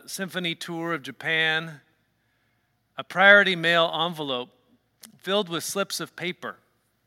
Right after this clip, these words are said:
of phone numbers and addresses. That was my address book. Many of the names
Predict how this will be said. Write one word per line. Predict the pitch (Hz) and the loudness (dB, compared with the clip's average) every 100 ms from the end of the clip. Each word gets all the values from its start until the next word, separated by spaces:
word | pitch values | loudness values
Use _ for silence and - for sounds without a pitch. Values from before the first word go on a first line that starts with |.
| _ _ - - | _ _ -20 -14
of | 139 | -14
phone | - 190 196 | -2 0 2
numbers | 196 180 180 175 160 - - - - | 0 2 2 2 0 -6 -12 -20 -8
and | 151 160 - | -4 -4 0
addresses. | 160 165 135 123 - - - - - - _ _ _ _ _ _ _ - | 2 2 0 -6 -8 -16 -12 -10 -10 -14 _ _ _ _ _ _ _ -12
That | - | -10
was | 180 151 | -8 -4
my | 143 143 139 - - - _ _ | 0 0 0 -6 -18 -20 _ _
address | 147 165 147 139 - | 0 0 2 -4 -4
book. | 143 - - - - - - - _ _ _ _ _ _ _ _ _ _ _ _ _ _ _ - | -12 -18 -16 -16 -14 -16 -20 -20 _ _ _ _ _ _ _ _ _ _ _ _ _ _ _ -8
Many | 151 190 | -2 2
of | 202 | 2
the | 180 | 4
names | 185 185 170 180 170 - - | 6 6 4 0 -6 -8 -12